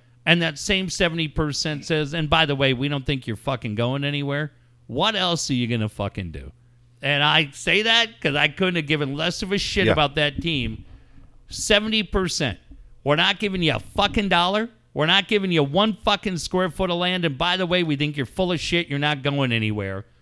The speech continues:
Speaker 1: All right.
Speaker 2: Yeah.
Speaker 1: Hey, man. It is
Speaker 2: Yeah.
Speaker 1: what it is. That's life in San Diego.
Speaker 2: It is. It's very frustrating. I, it sounds like a little bit like Art Rooney, 'cause when Art Rooney was with, uh, with the Browns,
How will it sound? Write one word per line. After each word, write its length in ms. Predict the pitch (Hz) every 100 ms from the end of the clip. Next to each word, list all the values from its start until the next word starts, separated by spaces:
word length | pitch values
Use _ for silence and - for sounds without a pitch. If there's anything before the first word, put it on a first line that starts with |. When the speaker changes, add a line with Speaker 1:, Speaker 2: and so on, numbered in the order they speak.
| _ _ _ _ - - - _ _ _ -
Speaker 1:
All 140 | 349
right. 220 | 330 302 - -
Speaker 2:
Yeah. 180 | 95 - - - - - _ _ _ - -
Speaker 1:
Hey, 200 | 104 175
man. 300 | 175 143 143 - _
It 120 | 139 147
is 200 | 165 175
Speaker 2:
Yeah. 40 |
Speaker 1:
what 140 | 160 156
it 140 | 147
is. 320 | 135 107 - _ _ -
That's 320 | 175 - -
life 340 | 190 185 175
in 120 | 165 139
San 320 | - 143 127
Diego. 380 | 104 85 67 - _ - _ _ _ _ _ _ _ -
Speaker 2:
It 160 | 139
is. 200 | 139 123
It's 260 | 117 113 -
very 240 | 117 104
frustrating. 580 | - 95 90 78 73 71
I, 120 | 113 127
it 120 | 120
sounds 460 | - 151 165 135 110
like 380 | 98 95 90
a 40 | 98
little 180 | 104 101
bit 160 | 101
like 200 | 87 82
Art 220 | 85 92
Rooney, 360 | 92 95 87 - _ _ _
'cause 160 | 110 104
when 160 | 107
Art 180 | 110 120
Rooney 280 | 110 127 117
was 220 | 98 87
with, 360 | 87 92 90 -
uh, 440 | 92 87 87 82 90 80
with 180 | 92 -
the 80 |
Browns, 600 | 76 123 180 123 123 -